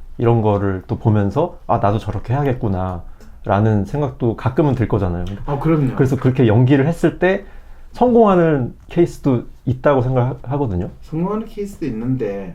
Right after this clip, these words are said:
Speaker 2: 가능하면
Speaker 1: 그렇게 했을 때
Speaker 2: 그거는 자기 자신을 있는 대로 드러내는 게 아닌
Speaker 1: 음.
Speaker 2: 진짜 말 그대로 연기라는 측면도
Speaker 1: 어.
Speaker 2: 알고 할 필요가 있다는 거죠.
Speaker 1: 음.
Speaker 2: 사실은 많은 아이디얼리스트 성향을 가진 사람이 세상이 너무 혼란스럽고
Speaker 1: 네.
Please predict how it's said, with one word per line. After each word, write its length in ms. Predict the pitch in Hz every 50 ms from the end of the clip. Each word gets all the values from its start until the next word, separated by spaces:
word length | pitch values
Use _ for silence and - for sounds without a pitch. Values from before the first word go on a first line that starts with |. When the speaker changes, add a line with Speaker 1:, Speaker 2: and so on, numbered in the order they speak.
| - - -
Speaker 2:
가능하면 440 | - 101 110 127 143 156 165 165 156
Speaker 1:
그렇게 220 | 139 113 104 -
했을 260 | 110 - - 113 - -
때 140 | - 110 98
Speaker 2:
그거는 260 | 117 143 156 156 135
자기 280 | - - - 107 135
자신을 560 | 139 170 165 - - - 175 170 156 147 139 98
있는 300 | 95 104 107 117 120 117
대로 380 | 110 104 92 98 95 95 95
드러내는 480 | 87 - 104 113 110 107 104 95 95 95
게 100 | 92 104
아닌 720 | 104 - - - 85 90 101 117 123 117 107 104 104 101 -
Speaker 1:
음. 240 | 101 95 92 90 87 85
Speaker 2:
진짜 300 | 85 78 85 85 120 104
말 280 | 90 87 90 104 120
그대로 360 | 120 135 131 139 131 135 117
연기라는 560 | 92 87 92 107 107 139 147 175 180 180 170 139
측면도 680 | - - - 107 104 98 98 95 87 85 104 101 101 - - -
Speaker 1:
어. 140 | - 107 95 92
Speaker 2:
알고 300 | 82 90 98 101 101 131
할 220 | 131 127 120 107 -
필요가 280 | - - 135 131 117
있다는 440 | 98 90 87 - 92 87 87 85 82
거죠. 240 | 80 85 - - - - -
Speaker 1:
음. 400 | 113 95 92 90 87 87 87 92 90 -
Speaker 2:
사실은 720 | - 101 - - 127 135 160 165 160 156 147 131 113 101 95 - - - - - - - -
많은 500 | - 98 107 117 135 165 190 196 196 185
아이디얼리스트 640 | 135 107 110 123 151 196 220 214 185 165 - - 139
성향을 400 | 131 - 120 120 120 117 113 104
가진 260 | 98 101 101 101 98
사람이 360 | - 101 95 92 92 95 98
세상이 420 | 92 - - 101 113 123 135 151 151
너무 220 | 139 113 107 110 113
혼란스럽고 880 | 113 143 165 180 185 170 - - - 85 - - - 87 87 90 - -
Speaker 1:
네. 60 | 131